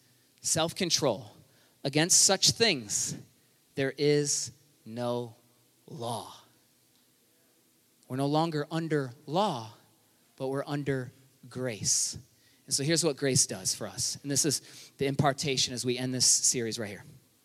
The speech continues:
Grace through Jesus, it starts to impart love, starts to impart peace, gentleness, self-control,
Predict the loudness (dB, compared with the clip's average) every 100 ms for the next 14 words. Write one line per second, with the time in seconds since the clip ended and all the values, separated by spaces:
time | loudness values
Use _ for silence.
0 | _ _ _ _ -14 -14 -20 -20 -20 -20
1 | _ _ _ 8 12 12 10 6 2 4
2 | 2 2 4 2 2 -4 -16 _ _ _
3 | _ _ 2 6 4 4 2 0 0 0
4 | 0 0 -4 -4 -6 -14 _ _ _ _
5 | _ _ _ _ -2 -2 -2 -12 -16 -20
6 | -20 _ _ _ _ _ _ _ _ _
7 | _ 0 4 4 2 2 4 4 4 0
8 | 0 0 0 -2 -12 _ _ _ _ _
9 | _ _ _ _ 0 0 0 -2 2 2
10 | 2 -2 -8 -6 -8